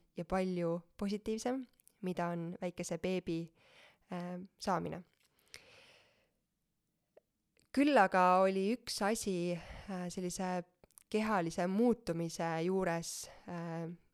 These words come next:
mis, äh, kuidas ma ütlen, oli natukene võib-olla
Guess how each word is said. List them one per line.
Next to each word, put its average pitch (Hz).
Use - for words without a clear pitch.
mis, 180
äh, 165
kuidas 180
ma 190
ütlen, 170
oli 175
natukene 190
võib-olla 180